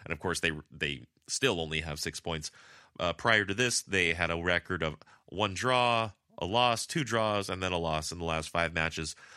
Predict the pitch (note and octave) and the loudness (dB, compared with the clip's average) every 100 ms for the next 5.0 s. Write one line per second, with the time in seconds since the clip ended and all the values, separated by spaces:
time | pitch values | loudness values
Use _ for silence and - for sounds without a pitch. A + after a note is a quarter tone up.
0 | - - - A#2 D3+ D3+ D#3 G#3+ G#3 D#3+ | -20 -20 -4 0 2 0 0 0 0 0
1 | D#3+ B2+ A#2 C#3 A#2+ G2 B2+ A#2+ A#2 A2+ | 0 0 -2 -2 -2 0 0 2 0 0
2 | G2 F#2 F2+ C#3 D3 G2 E2+ G2 F#2+ F#2+ | -4 -6 0 2 2 0 -2 -4 -2 0
3 | F#2+ F#2+ F#2+ F2+ F2 - F#2+ F#2 F2 D#2+ | 0 -2 -2 -4 -6 -4 -4 -4 -4 2
4 | B2 C#3 A2 F#2+ F#2 F#2 F#2+ E2 D#2 | 2 2 0 -4 -4 0 2 2 -2